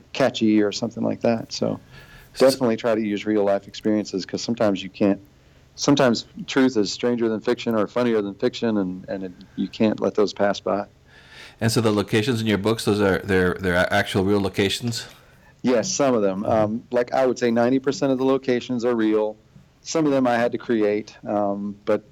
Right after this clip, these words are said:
Speaker 1: you know, I try to put them near a true, an actual landmark. Um, you know, there are places you can go and, I mean, you know, there's a, a diner in the first few chapters. You can actually go there and eat and order exactly what's on, <laughs> exactly what's on the page. And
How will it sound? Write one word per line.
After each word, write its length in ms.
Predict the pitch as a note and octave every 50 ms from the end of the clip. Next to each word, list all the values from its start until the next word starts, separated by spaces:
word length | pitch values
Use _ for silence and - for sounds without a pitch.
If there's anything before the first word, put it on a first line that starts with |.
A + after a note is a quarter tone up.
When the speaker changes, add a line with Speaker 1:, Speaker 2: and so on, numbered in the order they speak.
| - -
Speaker 1:
you 80 | C3
know, 100 | A2+ G#2
I 100 | G#2 G2+
try 200 | G2 - B2+ A#2+ A2+
to 60 | G#2
put 260 | - - - B2 A#2
them 200 | - A2 G#2 G2+
near 260 | G2+ G#2 G#2+ G#2+ G#2+
a 60 | G2+ G2
true, 560 | - - - - G#2 G#2 G#2 G2+ G2+ G#2 G#2
an 80 | G2+
actual 420 | G2+ G#2 G#2 G2 - - - G#2+ G2+
landmark. 640 | G2 G2+ G2 G2 G2 G2 G2+ G2 G2 G2+ G2 - - - - - - _ _ _ _ - - _ _ -
Um, 320 | G#2+ G2+ G2+ G#2 G2+ G2+
you 100 | G#2 G#2+
know, 100 | G2 G2 G2+
there 140 | G2 G#2
are 80 | G#2 G#2
places 380 | G#2 A2 G#2+ G2+ - G#2+ G2 F#2+
you 80 | G#2
can 100 | G#2 G#2
go 220 | F#2+ G2+ G2+ G#2 G2+
and, 240 | G2 F#2 F#2 G2 - - -
I 40 | G2+
mean, 180 | G2+ G2 G2 F#2+
you 80 | F#2+
know, 80 | G2 G2
there's 220 | F#2 G2 F#2+ F2+ G#2
a, 140 | G2+ F#2 F#2 - - - _ _ _ _ _ _ _ _
a 80 | A#2+ A#2+
diner 420 | G#2 A#2+ A#2+ A#2+ B2 A#2+ A2+ A2+
in 80 | A2+ A2
the 60 | G#2+
first 320 | - - A#2+ A2+ G#2 - -
few 100 | B2 G#2+
chapters. 600 | - A#2+ A2+ A2+ G#2+ G#2 - A#2 A2+ A2+ A2 G#2
You 80 | G#2+
can 120 | G2+ G#2+ G#2+
actually 260 | G2+ G2+ - - G#2+
go 140 | G2+ G2+ G2+
there 120 | G2+ G#2
and 120 | G#2 G2+ G2+
eat 220 | G2 G2 G2+ G#2
and 80 | - A2
order 240 | G#2 G2+ G2 G2+ G2+
exactly 380 | F#2+ - G2+ G2+ G#2 - G#2 G2+
what's 200 | G2 G2 F#2 -
on, 280 | G2+ G2+ G2 G2 F#2+ F#2 - _ _ _
<laughs> 160 | - - -
exactly 640 | E3 D3+ C#3+ - C3+ A#2+ G2+ A2 A2+ A2 G#2+ A#2+
what's 220 | A2+ A2 G#2 - A#2+
on 100 | A2 G#2+
the 60 | A2
page. 500 | - G#2 G#2 G#2 G2 F#2+ G2 G2 F#2+ -
And 220 | F#2+ F#2+ F#2 F#2+